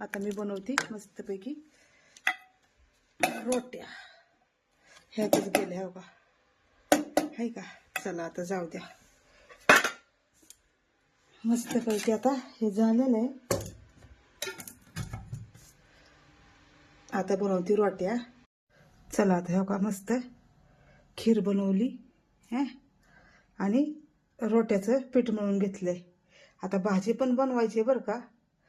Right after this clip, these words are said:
पण आता नंतर. पहिलं तर मी, कारण टाइम व्हायला लागलाय, कारण हे, हे का हे गोसा आहे ना, हे गोसा आहे, गोसा म्हणजे गौरी आहे, गौरी असते ना, ते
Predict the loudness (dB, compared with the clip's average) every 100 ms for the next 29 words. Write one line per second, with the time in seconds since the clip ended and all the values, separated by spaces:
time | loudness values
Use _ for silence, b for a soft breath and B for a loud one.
0 | b b _ -6 -2 0 2 0 -2 0
1 | 0 0 0 0 0 -2 -10 -20 _ _
2 | -8 0 0 2 2 2 2 -2 -2 -2
3 | -2 -6 -10 _ b b b b b b
4 | _ _ -4 -2 -2 -4 -6 -4 -2 0
5 | 0 4 4 4 0 -2 -2 -4 2 2
6 | 2 -4 -4 -4 0 0 0 -6 -2 4
7 | 4 4 -4 -4 -8 _ B B B B
8 | B -4 0 0 0 -2 -4 -6 -4 -4
9 | -8 _